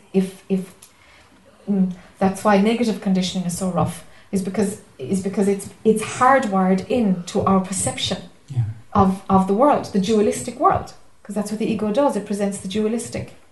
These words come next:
Speaker 1: Right and wrong, day and night, good and bad, me, you. It pulls in these opposites, huh?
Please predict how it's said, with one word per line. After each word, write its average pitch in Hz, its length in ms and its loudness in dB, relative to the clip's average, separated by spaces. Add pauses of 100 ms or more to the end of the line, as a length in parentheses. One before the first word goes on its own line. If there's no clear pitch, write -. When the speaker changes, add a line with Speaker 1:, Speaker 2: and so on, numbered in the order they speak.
(340)
Speaker 1:
Right 185 200 2
and 277 120 -6
wrong, 226 240 -2
day 202 180 -2
and 233 80 -2
night, 190 340 -6 (240)
good - 140 -10
and 240 100 -2
bad, 185 300 -2 (340)
me, 196 160 2
you. 190 380 0 (880)
It - 360 -8
pulls 320 280 6
in 247 140 2
these 214 160 0
opposites, 190 440 -8
huh? 269 160 -6